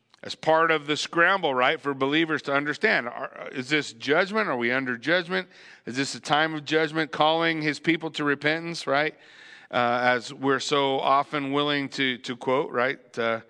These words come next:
Second Chronicles seven fourteen, right? We call out, "Lord, we humble ourselves before you. We pray, we call out in repentance," and the promise of God was what?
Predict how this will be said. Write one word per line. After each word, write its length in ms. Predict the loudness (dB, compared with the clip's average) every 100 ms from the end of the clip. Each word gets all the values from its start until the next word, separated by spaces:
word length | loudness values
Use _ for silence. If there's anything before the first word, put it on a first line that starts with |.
| -20 -20 _
Second 300 | 0 0 0
Chronicles 580 | 0 0 0 -2 -4 0
seven 240 | -2 -2
fourteen, 540 | -2 -4 -2 -6 -6
right? 200 | -4 -4
We 120 | -4 -6
call 300 | -2 0 2
out, 220 | 0 -2
"Lord, 340 | -2 -2 -2 -10 -20 -20 -20 _ -6
we 100 | -2
humble 380 | 0 0 2
ourselves 920 | 2 2 0 0 2 2 0 -4 -10 -14 _ -20 _ _
before 400 | -10 -2 0 0
you. 460 | 0 0 -2 -4 -10 _ _ _ _
We 140 | -8 -8
pray, 600 | -6 0 0 2 0 -4 -10 _ _
we 140 | -14
call 320 | -2 0 2
out 180 | 2 0
in 120 | -2
repentance," 640 | -8 -2 -4 -2 -8 -8 -8
and 140 | -8
the 60 | -4
promise 400 | -2 -2 -4 -10
of 80 |
God 260 | -4 -2 -2
was 180 | -6 -4
what? 220 | -4 -4